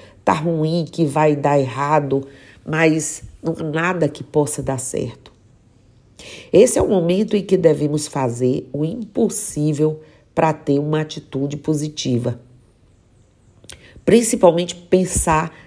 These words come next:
dessa forma já é ter uma atitude positiva. No entanto, existem muitas pessoas que durante esse período de dificuldades consideram difícil não apenas a situação em si, mas também o futuro.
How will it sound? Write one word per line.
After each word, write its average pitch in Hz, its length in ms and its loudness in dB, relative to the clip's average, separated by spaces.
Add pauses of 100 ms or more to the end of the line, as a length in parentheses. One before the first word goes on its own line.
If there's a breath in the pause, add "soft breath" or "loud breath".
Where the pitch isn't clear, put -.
dessa 175 400 4
forma 147 560 2 (260 loud breath)
já 175 240 4
é 226 140 6
ter - 160 -2
uma 160 120 0
atitude 151 460 -4
positiva. 127 800 -6 (560 soft breath)
No 180 80 2
entanto, 220 340 2
existem 190 540 0
muitas 151 360 0
pessoas 165 640 0
que 165 140 0
durante 156 500 0
esse 147 160 -6
período 139 580 -2
de 131 360 -6 (280 loud breath)
dificuldades 135 1160 -2
consideram 139 680 2
difícil 147 800 -4 (360 loud breath)
não 180 280 4
apenas 151 560 2
a 117 60 2
situação 135 680 -2
em 120 80 -4
si, 165 460 -2 (240 loud breath)
mas 151 200 -2
também 143 380 2
o 151 40 0
futuro. 151 800 0